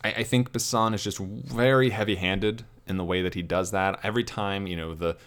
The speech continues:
five years earlier thing came across the screen, it's just eye-rolling, like,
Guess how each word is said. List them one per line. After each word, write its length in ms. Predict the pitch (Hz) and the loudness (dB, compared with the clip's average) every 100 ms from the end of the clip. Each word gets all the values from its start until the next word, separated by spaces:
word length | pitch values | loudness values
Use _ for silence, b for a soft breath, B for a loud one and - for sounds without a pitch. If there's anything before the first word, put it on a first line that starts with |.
| B | B
five 360 | - 95 92 92 | -4 2 2 2
years 240 | 92 87 - | 0 -2 -2
earlier 560 | 90 90 90 87 87 - - _ - | -2 0 0 0 -2 -4 -14 _ -20
thing 420 | - 87 82 80 | -10 -6 -4 -6
came 220 | - 85 | -6 -6
across 360 | 76 - 85 - | -6 -2 -2 -2
the 100 | - | -8
screen, 400 | - 151 131 104 | -8 -4 -2 -2
it's 140 | 90 | -4
just 200 | 101 - - _ B B B B B B - | -8 -12 -16 _ B B B B B B 4
eye-rolling, 800 | 104 117 110 107 101 95 90 82 | 6 6 6 6 6 4 0 -4
like, 260 | 80 - | -8 -10